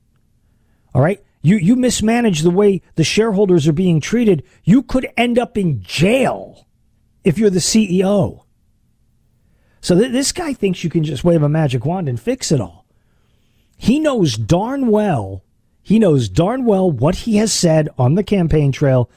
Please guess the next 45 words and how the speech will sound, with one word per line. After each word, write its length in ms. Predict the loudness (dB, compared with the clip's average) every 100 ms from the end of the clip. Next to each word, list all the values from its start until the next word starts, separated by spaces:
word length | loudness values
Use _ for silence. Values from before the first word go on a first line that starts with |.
| _ _ _ 0
uh, 180 | 0
to 240 | 0 -4 0
end 240 | 2 2
fossil 380 | 2 -2 0 -2
fuels, 500 | 0 2 2 0 -4 -12 _ -8
to 220 | -6 -2
end 180 | 2 2
the 80 |
Keystone 480 | 0 -2 -4 -2 0
X 220 | -2 -2
L 100 | -4
pipeline. 460 | 0 0 0 0 0
He 100 | 0
knows 300 | 2 2 2
that 100 | 0
he 100 | 0
did 280 | 2 0 0 -2
every 380 | -2 0 -2
bit 340 | -2 0 -2 -2 -2
of 260 | -2 0
this 400 | -2 -2 -2 -8 -10 _ _
out 220 | -2 0 2
there 160 | 0
on 100 | 0
the 80 | -2
campaign 460 | -2 -2 0 0 0
trail. 200 | 0 -2
And 160 | -2
now 200 | 0 0
when 100 | 0
it 80 | 0
starts 260 | 0 0 0
to 40 |
get 160 | 0 0
hot 220 | 0 0
in 80 | -2
the 80 | 0
kitchen, 420 | 0 -2 -4 -6 _ _ _
he 140 | 0
wants 360 | 2 2 0 -2
relief. 880 | -2 0 0 0 -2 -6 -12 -20 -20 _ _ _ _ _ _ _ _ _ _ _ _ _ _ -4
Well, 120 | 0
is 140 | 0
he 120 | 2
willing 520 | 2 0 0 0 -2